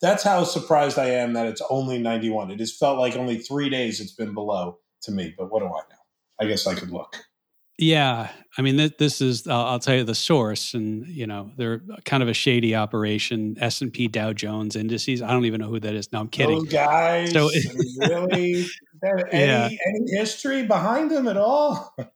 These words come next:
Speaker 2: Yeah, I mean, they only managed the most important indexes. Uh, although they do have a disclaimer, chart is provided for illustrative purposes only. And, uh,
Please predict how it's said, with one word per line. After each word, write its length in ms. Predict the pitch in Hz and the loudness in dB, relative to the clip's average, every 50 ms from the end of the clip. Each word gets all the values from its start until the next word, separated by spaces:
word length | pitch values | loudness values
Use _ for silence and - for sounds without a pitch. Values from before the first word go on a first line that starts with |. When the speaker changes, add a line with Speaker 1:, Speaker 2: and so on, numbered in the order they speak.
| - 143 - _ _ - _ - | -10 -10 -10 _ _ -20 _ -10
Speaker 2:
Yeah, 300 | 349 302 277 233 156 127 | -2 2 4 4 6 4
I 60 | 131 139 | 4 2
mean, 80 | 143 | 2
they 100 | 147 160 | 2 4
only 240 | 170 175 175 165 160 | 4 4 4 4 4
managed 800 | 151 143 143 135 139 131 135 139 139 131 123 117 - - - - 202 175 151 | 2 2 0 0 2 2 2 2 2 0 0 -2 -6 -8 -10 -12 -12 -12 -8
the 80 | 139 131 | -4 -2
most 240 | 123 127 120 - - | 0 0 0 0 -2
important 320 | 123 - 131 120 113 113 | -6 -4 -2 -2 -2 0
indexes. 640 | 120 120 117 110 107 107 - - 113 107 107 107 - _ _ _ _ _ _ - | -2 0 0 -2 -4 -6 -8 -8 -8 -8 -8 -10 -10 _ _ _ _ _ _ -2
Uh, 100 | 175 156 175 | -2 0 2
although 300 | 180 160 151 160 156 151 | 2 4 4 4 4 4
they 160 | 139 151 156 | 4 4 4
do 100 | 151 170 | 6 4
have 100 | 165 139 | 4 4
a 40 | 135 | 2
disclaimer, 500 | 127 117 - - 151 139 135 131 120 110 | 0 -2 -2 0 2 2 2 2 2 0
chart 300 | - - 139 127 123 120 | -2 0 0 2 2 2
is 100 | 110 - | 0 -2
provided 460 | - 120 110 120 113 113 113 107 - | -4 -4 -2 0 0 0 0 -2 -4
for 200 | - 110 110 113 - | -4 -6 -6 -4 -2
illustrative 600 | 135 127 131 123 - - - 113 110 107 104 - | 0 0 0 0 -2 -2 -2 -2 -2 -2 -4 -4
purposes 480 | - 110 104 - 113 - - 113 104 | -6 -6 -4 -4 -8 -6 -6 -4 -4
only. 400 | 110 104 104 104 101 101 98 98 98 | -2 -2 -2 -4 -4 -6 -8 -10 -10
And, 180 | 101 101 98 | -8 -8 -10
uh, 240 | - - 98 98 | -10 -12 -16 -16